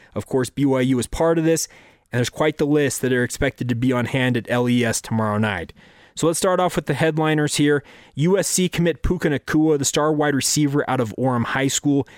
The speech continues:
expected to be on hand. He has been connected with B Y U f-, B Y U for a long time by virtue of his older brother, Kai Nacua. Puka Nacua is a fantastic prospect. I expect him to end up at U S C.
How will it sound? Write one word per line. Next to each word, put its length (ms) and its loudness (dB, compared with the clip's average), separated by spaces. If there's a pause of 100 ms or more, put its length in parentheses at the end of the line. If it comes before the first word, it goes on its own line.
(120)
expected 460 -2
to 60 -2
be 180 0
on 160 0
hand. 460 0 (460)
He 120 0
has 100 2
been 320 0
connected 460 0
with 160 -2
B 100 0
Y 120 4
U 180 2
f-, 160 -6 (100)
B 200 2
Y 140 2
U 200 2
for 140 -4
a 80 2
long 340 0
time 320 0
by 140 2
virtue 500 0
of 60 -2
his 120 0
older 220 0
brother, 240 0
Kai 360 -2
Nacua. 580 0 (520)
Puka 260 0
Nacua 440 0
is 100 -2
a 60 -2
fantastic 760 -4
prospect. 600 -2 (400)
I 100 -2
expect 380 -4
him 80 0
to 100 0
end 140 2
up 100 -4
at 60 -2
U 260 2
S 140 0
C. 400 2